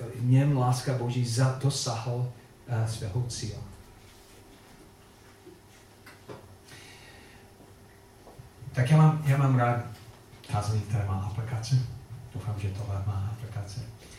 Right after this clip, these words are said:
Ale je, jedna velmi praktická aplikace pro nás tento týden. Jak by to bylo? My máme návyk každý den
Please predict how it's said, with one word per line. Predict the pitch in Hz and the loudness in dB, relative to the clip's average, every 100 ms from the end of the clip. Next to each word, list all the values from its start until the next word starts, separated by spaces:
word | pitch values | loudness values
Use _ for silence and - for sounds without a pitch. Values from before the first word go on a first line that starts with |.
| - - - | -20 -12 0
Ale | 123 | 4
je, | 185 220 143 | 6 4 2
jedna | 156 180 | 2 4
velmi | 160 147 143 | 4 6 6
praktická | - - 120 - 127 - - | 2 -2 -2 0 -2 -4 -6
aplikace | 101 95 95 92 | -6 -6 -8 -8
pro | 101 107 | -8 -6
nás | 92 90 87 | -8 -8 -10
tento | - - | -10 -10
týden. | 85 85 | -8 -4
Jak | 87 156 | 0 0
by | 254 | -2
to | - 208 | -6 -2
bylo? | 117 85 135 - - - - - - - | 0 0 2 0 -2 -14 -20 -20 -2 2
My | 180 | 4
máme | 202 180 | 4 6
návyk | 131 127 127 123 - - - - - - | 8 8 8 6 2 -10 -16 -20 -20 -10
každý | - 117 113 127 | -2 0 2 0
den | 110 107 107 | 0 0 -2